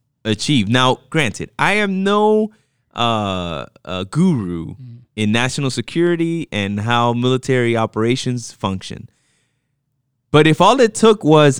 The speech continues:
Speaker 1: hours, hours from the removal of the majority of our troops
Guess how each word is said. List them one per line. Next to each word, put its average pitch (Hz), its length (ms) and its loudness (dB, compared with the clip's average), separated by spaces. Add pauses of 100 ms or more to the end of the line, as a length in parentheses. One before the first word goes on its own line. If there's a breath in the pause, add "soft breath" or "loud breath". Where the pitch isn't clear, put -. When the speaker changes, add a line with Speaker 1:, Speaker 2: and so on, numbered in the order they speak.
(140)
Speaker 1:
hours, 151 840 2 (1000)
hours 156 920 2 (1040)
from 147 160 0
the 147 100 6
removal 196 440 4
of 139 240 2
the 139 100 4
majority 156 500 2
of 196 80 2
our 190 140 4
troops - 480 -4